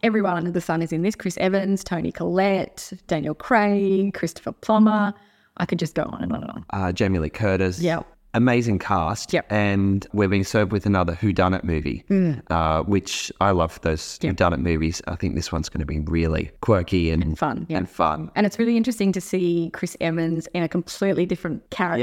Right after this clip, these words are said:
Speaker 2: Yeah.
Speaker 1: to Captain America. He looks like a bit of a douchebag and
Speaker 2: Yeah.
Speaker 1: it looks really funny.
Speaker 2: It's good that, that this movie has fallen in line with
Speaker 1: Mm-hmm.
Speaker 2: him being serious Captain America and saving the world and yada,
Speaker 1: Yeah.
Speaker 2: yada. And now he's, yeah, this
Speaker 1: Yeah.
Speaker 2: dick.
Speaker 1: And Mulan, we got a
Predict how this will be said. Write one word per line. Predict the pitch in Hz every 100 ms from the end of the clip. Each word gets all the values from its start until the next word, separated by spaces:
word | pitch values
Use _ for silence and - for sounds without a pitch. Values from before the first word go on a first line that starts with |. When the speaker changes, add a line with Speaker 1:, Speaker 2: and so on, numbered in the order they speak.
| 277
Speaker 2:
Yeah. | 190 160 330
Speaker 1:
to | - 214 - -
Captain | - - 180
America. | 160 156 160 160 160
He | 156
looks | 170 190 -
like | 165
a |
bit | 175
of | 165
a |
douchebag | 160 175 - 233 285 415 -
and | 180
Speaker 2:
Yeah. | -
Speaker 1:
it | -
looks | 180 175
really | 160 139
funny. | - - - - -
Speaker 2:
It's | 127 -
good | - 120 110
that, | 107 95 -
that | 101 101 -
this | 107 110 -
movie | 104 95 92
has | 85
fallen | - 90 87 82 85 85
in | 98 101
line | 90 85 82 85
with | 76 -
Speaker 1:
Mm-hmm. | 190 175 165
Speaker 2:
him | 101
being | 87 82
serious | - 95 80 -
Captain | - - 78
America | 78 76 73 -
and | 65 67 73
saving | 69 -
the | 69
world | 58 60 -
and | 71
yada, | 71 -
Speaker 1:
Yeah. | 76
Speaker 2:
yada. | 73 62
And | 85
now | 85 71 -
he's, | 65 -
yeah, | - - _
this | -
Speaker 1:
Yeah. | - - - _ -
Speaker 2:
dick. | - - - _ _
Speaker 1:
And | - 170
Mulan, | 196 202 180 185 294
we | 226
got |
a | 196